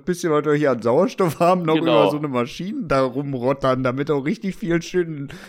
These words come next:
Speaker 1: Ekelluft hier
Speaker 2: Richtig.
Speaker 1: entsteht in der
Speaker 2: Wie, wie in so einem
Speaker 1: Unterwasserstation."
Speaker 2: Berg, wenn da noch so ein Laufband, das war ja auch so ein bisschen wie, wie bei Indie zwei, ne? Diese, diese Steinwalze da. Sowas doch da zu
Speaker 1: Ja, ja.
Speaker 2: installieren unten in der Tiefsee, also das ist ein,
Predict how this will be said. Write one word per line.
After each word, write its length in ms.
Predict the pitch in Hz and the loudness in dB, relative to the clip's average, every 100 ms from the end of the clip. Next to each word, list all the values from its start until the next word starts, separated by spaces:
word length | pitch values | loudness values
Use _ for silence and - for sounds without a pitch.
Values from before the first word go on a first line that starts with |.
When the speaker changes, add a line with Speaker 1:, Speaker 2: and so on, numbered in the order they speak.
| 180 - | -16 -4
Speaker 1:
Ekelluft 760 | 220 220 180 139 139 147 147 | -2 2 4 4 2 2 2
hier 180 | 147 139 | 2 0
Speaker 2:
Richtig. 100 | 131 | 0
Speaker 1:
entsteht 400 | 135 - 139 135 | -6 -4 -4 -2
in 100 | 131 | -2
der 140 | 131 | 0
Speaker 2:
Wie, 20 | 131 | 0
wie 60 | |
in 20 | |
so 60 | 127 | 0
einem 60 | 123 127 | 0 0
Speaker 1:
Unterwasserstation." 520 | 143 151 165 160 139 | -2 -2 0 0 2
Speaker 2:
Berg, 260 | 135 165 170 | 2 2 2
wenn 80 | |
da 80 | 156 | 0
noch 100 | 147 | 0
so 80 | 151 | -2
ein 80 | 135 | -2
Laufband, 520 | 131 175 - 160 156 | 0 0 0 -4 -4
das 280 | 131 131 131 | -6 -6 2
war 80 | 135 | 2
ja 60 | |
auch 100 | 135 | 2
so 80 | 135 | -2
ein 60 | 127 | -6
bisschen 280 | 127 135 | -6 -10
wie, 180 | 123 127 | -10 -12
wie 420 | 127 120 139 135 131 | -8 -8 -8 -6 -2
bei 120 | - | -2
Indie 220 | 127 120 | -2 -8
zwei, 360 | - 110 117 101 | -6 -2 -2 -2
ne? 160 | 110 | -6
Diese, 240 | 127 98 98 | -8 -12 -16
diese 140 | 135 | -16
Steinwalze 640 | - 104 117 104 98 92 | -6 -4 -2 -4 -8 -8
da. 240 | 98 107 - _ _ _ _ _ _ | -8 -8 -10 _ _ _ _ _ _
Sowas 380 | - 131 190 196 | -4 0 2 2
doch 100 | 185 | 2
da 180 | 180 165 | 2 2
zu 80 | 120 | 4
Speaker 1:
Ja, 80 | 104 | 2
ja. 40 | |
Speaker 2:
installieren 540 | 98 147 147 170 165 156 | 2 2 2 2 0 0
unten 340 | 160 185 165 | -4 -4 -8
in 100 | 143 | -2
der 120 | 139 | -2
Tiefsee, 500 | 139 156 147 120 131 | -2 -8 -8 -4 -4
also 160 | 113 113 | -4 -8
das 80 | 120 | -12
ist 80 | |
ein, 320 | 127 131 131 | -12 -12 -12